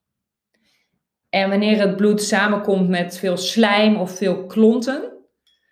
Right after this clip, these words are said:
slijmvorming is er sprake van een kapha-onbalans.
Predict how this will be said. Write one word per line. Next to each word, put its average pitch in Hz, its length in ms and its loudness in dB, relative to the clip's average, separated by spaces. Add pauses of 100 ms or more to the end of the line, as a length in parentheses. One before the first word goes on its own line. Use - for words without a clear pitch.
(360)
slijmvorming 220 960 2
is 185 180 -8
er 190 80 -8
sprake 170 580 -8 (220)
van 165 180 -8
een 156 340 -10
kapha-onbalans. 139 1400 -6